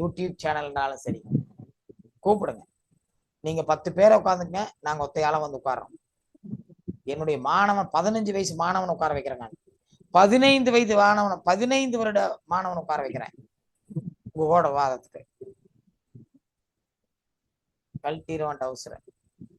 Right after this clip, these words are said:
ஏங்க? ஆ, வெக்கமா இருக்குங்க உங்களுடைய பேச்சுக்கெல்லாம். மனசாட்சி வேண்டாம். அட சொல்லுங்க,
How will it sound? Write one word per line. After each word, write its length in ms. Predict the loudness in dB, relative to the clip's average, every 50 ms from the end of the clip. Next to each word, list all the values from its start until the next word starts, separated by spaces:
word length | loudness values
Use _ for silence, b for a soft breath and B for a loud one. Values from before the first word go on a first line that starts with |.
| _ _ _ _ _ _ _ _ _ _
ஏங்க? 280 | -20 -20 -18 -18 -20 -20 -20 _ _ _ _ _ _ -12 -12 -12 -12 _ _ _ _ _ -18 -18 -18 _ -20 -20 _ _ _ -20 -20 _ -10
ஆ, 60 | -8 -8 -6 -8 -8 -10 -10 -10 -12 -12 -14 -16 -14
வெக்கமா 480 | -16 -14 -12 -6 -2 0 0 2 2 0
இருக்குங்க 340 | -2 -4 -8 -14 -14 -16 -16
உங்களுடைய 380 | -12 -10 -8 -8 -8 -8 -8 -4
பேச்சுக்கெல்லாம். 680 | -2 -2 -2 -2 -6 -14 -12 -12 -10 -10 -10 -10 -12 _ _ _ _ -20 -20 _ _ _ -20 -20 -20 _ -20 -20 -20 -20 _ _ _
மனசாட்சி 600 | -6 -4 -4 -4 -2 0 0 0 0 -2 -6 -8
வேண்டாம். 340 | -6 -6 -8 -8 -12 -16 -18 -20 _ _ _ _ _ _ _ _ _ _ _ _ _ _ _ _ _ 0
அட 180 | 0 0 0 0
சொல்லுங்க, 400 | -2 -2 -2 -2 -2 0 0